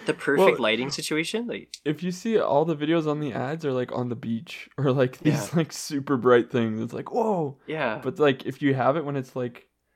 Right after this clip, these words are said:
Speaker 1: Even remotely dark.
Speaker 2: overcast, and it's like, "Ooh." <laughs>
Speaker 1: Yeah, it just does not look good. And, like, uh, like, and also just, I, I, and this, I think this is probably the most depressing part of it, is that, like,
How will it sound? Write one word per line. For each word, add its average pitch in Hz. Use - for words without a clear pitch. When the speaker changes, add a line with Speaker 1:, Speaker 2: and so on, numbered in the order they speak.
Speaker 1:
Even 135
remotely 127
dark. 156
Speaker 2:
overcast, 165
and 127
it's 120
like, -
"Ooh." 160
<laughs> -
Speaker 1:
Yeah, 131
it 123
just -
does 143
not 156
look 156
good. 127
And, 110
like, 113
uh, 123
like, 127
and 160
also 165
just, 156
I, 139
I, 113
and 131
this, 143
I 135
think 131
this 127
is -
probably 127
the 117
most 104
depressing 117
part 123
of 131
it, 143
is 113
that, 110
like, -